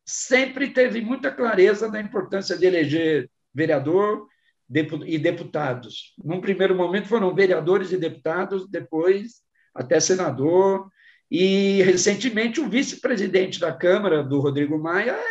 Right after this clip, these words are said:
era, pouca gente prestava atenção, mas era o bispo Marcos Pereira,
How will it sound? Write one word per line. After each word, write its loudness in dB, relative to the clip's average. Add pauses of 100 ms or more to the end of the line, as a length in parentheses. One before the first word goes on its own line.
era, -6
pouca 0
gente -6 (160)
prestava 0
atenção, -2 (680)
mas 2
era 6
o 2
bispo 0
Marcos -2
Pereira, 4